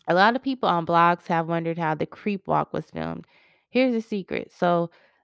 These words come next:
the speed of the camera was fe-, sped up, and the actress was told to walk as slowly but to appear as naturally as possible. Then when it was time to edit the scene in,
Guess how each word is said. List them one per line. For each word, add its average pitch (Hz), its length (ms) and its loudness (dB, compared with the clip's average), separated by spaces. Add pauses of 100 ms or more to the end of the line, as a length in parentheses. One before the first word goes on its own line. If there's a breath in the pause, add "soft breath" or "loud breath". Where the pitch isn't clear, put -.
(440 soft breath)
the 185 140 -2
speed 233 340 -4
of 240 140 0
the 233 80 -2
camera 180 440 -2
was 165 180 -4
fe-, - 360 -6
sped 190 400 -2
up, 170 220 0 (300)
and 165 160 -4
the - 80 -10
actress 180 460 -4
was 170 160 -8
told 160 280 -4
to 160 80 -10
walk 160 340 -2
as 151 220 -10 (140)
slowly 175 520 -2 (120)
but 160 180 -4
to 160 60 -8
appear 175 360 -4
as 160 240 -4
naturally 156 580 -8
as - 220 -16
possible. - 640 -6 (380 soft breath)
Then - 140 -2
when 196 160 -4
it 208 100 -4
was 196 160 -6
time 226 420 -4
to - 160 -8
edit 160 260 -4
the 160 100 -8
scene 165 380 -10
in, 151 480 -8